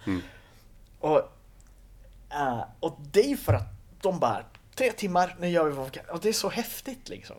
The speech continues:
Speaker 1: Mm.
Speaker 2: tycker jag. Att det, att det är så, det är så, det fångar den dagen på något sätt. Det här gör vi idag liksom. Det är inte mer än bara några timmar på en dag. Så,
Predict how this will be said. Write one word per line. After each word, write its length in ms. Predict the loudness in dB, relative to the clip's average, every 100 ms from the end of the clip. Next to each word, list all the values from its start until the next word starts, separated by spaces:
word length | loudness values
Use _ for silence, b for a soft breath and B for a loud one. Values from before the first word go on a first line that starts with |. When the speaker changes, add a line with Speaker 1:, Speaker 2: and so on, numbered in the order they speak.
| -6
Speaker 1:
Mm. 140 | -4
Speaker 2:
tycker 140 | -2 -2
jag. 80 | -2
Att 120 | 2
det, 200 | 4 4
att 180 | 2 2
det 80 |
är 60 | 2
så, 300 | 2 0 0 B B -6
det 80 | -4
är 40 |
så, 420 | 2 4 4 2 -4 -18 -18 -20 B B B B B -20 -6
det 140 | -4
fångar 680 | 4 8 8 8 2 0 -2 -6
den 300 | 0 0 0
dagen 640 | -2 2 2 2 -2 -12 -16 -10
på 100 | -8
något 120 | -6
sätt. 160 | -8
Det 60 | -4
här 80 | -2
gör 260 | 2 2
vi 100 | 2
idag 540 | -2 -4 -2 0 -2 -6
liksom. 240 | -12 -6 -2
Det 80 | 0
är 20 |
inte 220 | -2 -4
mer 240 | 0 2 2
än 80 |
bara 120 | 2 0
några 200 | 0 -2
timmar 360 | -6 -4 -4
på 140 | -2 -4
en 120 | -2
dag. 300 | -2 0 -2
Så, 160 | -8